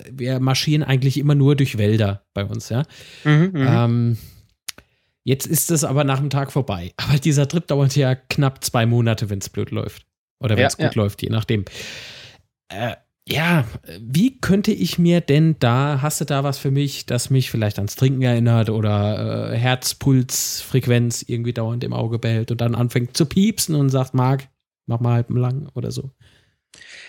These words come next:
Speaker 2: Äh, schwierig, also ich kenne jetzt tatsächlich, also was das Trinken angeht, es gibt so,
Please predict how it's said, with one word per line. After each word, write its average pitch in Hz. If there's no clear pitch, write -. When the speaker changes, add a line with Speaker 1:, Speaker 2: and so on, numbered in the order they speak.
Speaker 2:
Äh, 120
schwierig, 156
also 139
ich 156
kenne 202
jetzt 202
tatsächlich, 185
also 139
was 160
das -
Trinken -
angeht, 190
es -
gibt 185
so, 160